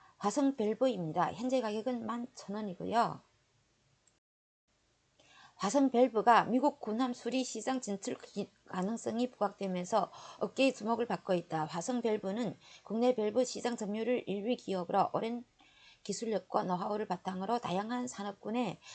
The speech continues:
제품을 공급하고 있다. 특히 선박용 밸브 분야에서 높은 경쟁력을 갖추어 미국 군함 엠알오 시장에 진출할 경우 주요 수혜 기업으로 떠오를 가능성이 크다. 미국 군함 엠알오는 시장은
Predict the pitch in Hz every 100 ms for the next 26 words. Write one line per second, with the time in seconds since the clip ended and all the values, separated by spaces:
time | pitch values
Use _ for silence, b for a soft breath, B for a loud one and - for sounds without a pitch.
0 | B - 180 - 226 262 247 - 208 208
1 | 202 220 202 180 165 254 254 214 208 214
2 | 226 - 185 196 190 180 180 175 220 196
3 | - B B B 165 165 - 262 220 190
4 | 214 214 196 196 240 165 - 202 185 220
5 | 247 - 208 240 254 - B - 220 -
6 | 202 - 226 - 202 190 175 - - 269
7 | 240 196 196 202 202 170 170 - 190 175
8 | - - B B B B 196 208 226 -
9 | 196 220 226 - 185 208 220 190 202 180
10 | 180 185 185 - 165 147 135 B B B
11 | 233 247 226 233 190 196 - 175 196 180
12 | 185 190 - - 160 175 208